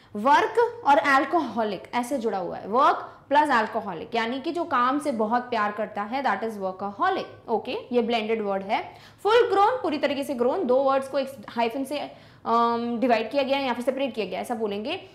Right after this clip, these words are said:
but ये एक पोर्टमांटो या ब्लेंडेड वर्ड नहीं है। And D फ्लरिश, फ्लरिश तो पूरा एक वर्ड है, यानी सिर्फ, सिर्फ वर्ड कौन सा? ऑप्शन नंबर B, वर्कaholic जो है, वर्क प्लस अल्कोहलिक, ये एक ब्लेंडेड वर्ड है, ये एक पोर्टमांटो है। So आंसर क्या हो जाएगा? ऑप्शन नंबर B।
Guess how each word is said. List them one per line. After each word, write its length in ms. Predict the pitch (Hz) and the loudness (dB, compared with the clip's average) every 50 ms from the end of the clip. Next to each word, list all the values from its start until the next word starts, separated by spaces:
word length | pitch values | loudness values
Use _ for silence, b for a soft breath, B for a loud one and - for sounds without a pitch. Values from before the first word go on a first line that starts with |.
| B B B 208 | B B B -2
but 140 | 269 254 | -2 0
ये 120 | 285 277 294 | 0 -4 -4
एक 220 | 285 294 277 - - | -6 -6 -8 -2 -2
पोर्टमांटो 420 | 240 233 240 247 247 240 240 269 | -2 -2 0 -2 -2 -2 -2 -2
या 120 | 269 269 | -4 -4
ब्लेंडेड 360 | 240 214 220 214 214 226 226 233 | -4 -4 -4 -2 -2 -2 -2 -2
वर्ड 180 | 254 247 233 | -2 -4 -4
नहीं 180 | 208 190 190 196 | -6 -8 -8 -10
है। 120 | 185 175 - B B B B - | -10 -12 -14 B B B B 0
And 140 | 294 285 294 | 0 2 2
D 120 | 330 359 349 349 | 2 0 0 2
फ्लरिश, 300 | 277 247 240 330 370 - | 2 2 4 2 2 0
फ्लरिश 260 | 330 247 233 254 240 | 0 0 0 0 -2
तो 60 | 277 | -6
पूरा 220 | 247 233 214 214 | -6 -4 -2 -2
एक 100 | 214 214 208 | -2 -4 -6
वर्ड 180 | 190 180 170 - | -10 -10 -10 -10
है, 100 | - - | -8 -4
यानी 200 | 226 240 262 294 | -2 -2 -2 -2
सिर्फ, 300 | 277 - 370 403 466 339 | -2 0 2 2 2 2
सिर्फ 300 | - 349 311 339 320 262 | 2 0 0 0 2 4
वर्ड 220 | 269 269 277 269 277 | 4 4 6 4 2
कौन 180 | 269 262 254 254 | 2 2 0 2
सा? 160 | 240 277 262 | 4 4 2
ऑप्शन 200 | 226 - - 254 | 2 2 -2 -6
नंबर 220 | 254 247 240 233 226 | -4 0 0 0 0
B, 180 | 233 269 285 240 | 0 -2 0 2
वर्कaholic 600 | 233 226 233 - 294 302 269 262 226 226 233 220 | 2 2 2 2 2 2 4 2 2 2 0 -2
जो 100 | 220 233 | -2 -2
है, 120 | 233 240 | -2 0
वर्क 220 | 240 226 220 214 220 | 0 0 -2 -2 -2
प्लस 160 | 233 220 220 | -6 -4 -4
अल्कोहलिक, 560 | 208 196 190 - 220 208 208 190 220 247 240 254 | -4 -8 -6 -6 -6 -6 -4 -4 -6 -6 -2 -2
ये 80 | 254 | -2
एक 120 | 262 214 208 | -2 -2 -2
ब्लेंडेड 420 | 240 247 247 247 269 320 277 277 | -2 -2 -2 -2 -2 0 0 0
वर्ड 280 | 233 226 226 233 233 226 | 2 2 0 0 -2 -4
है, 180 | 233 254 254 240 | -4 -4 -4 -2
ये 120 | 233 233 | -2 -4
एक 140 | 226 226 - 233 | -4 -4 -6 -6
पोर्टमांटो 520 | 220 202 214 208 185 185 180 - 180 180 | -6 -6 -6 -8 -10 -10 -12 -14 -16 -16
है। 60 | 185 B B B B B | -16 B B B B B
So 60 | 285 262 | 0 0
आंसर 180 | 240 226 247 | 0 0 -4
क्या 100 | 233 226 | -6 -6
हो 60 | 214 | -6
जाएगा? 260 | 214 214 202 202 226 214 | -6 -8 -8 -6 -6 -8
ऑप्शन 200 | - - - 180 | -8 -10 -14 -16
नंबर 500 | 170 170 160 180 214 - - _ 214 - | -16 -16 -16 -18 -20 -20 -20 _ -20 -20
B। 140 | - - | -20 -20